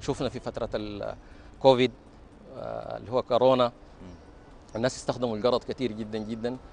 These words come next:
Speaker 1: في منتجات طبيعية تانية قد تكون ما وصلت للناس زي الطندب وغيره، وناس،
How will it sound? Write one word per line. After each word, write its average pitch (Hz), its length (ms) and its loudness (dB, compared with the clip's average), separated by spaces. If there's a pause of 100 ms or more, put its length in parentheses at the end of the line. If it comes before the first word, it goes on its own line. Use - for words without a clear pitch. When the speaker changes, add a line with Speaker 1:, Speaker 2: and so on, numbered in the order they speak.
(160)
Speaker 1:
في - 140 -4
منتجات 139 420 2
طبيعية 120 320 0
تانية 127 260 0
قد 110 100 -2
تكون 127 260 -6
ما 127 140 0
وصلت 127 300 -4
للناس 117 280 0
زي 107 180 -2
الطندب 113 680 -2
وغيره، 123 300 2
وناس، 120 400 0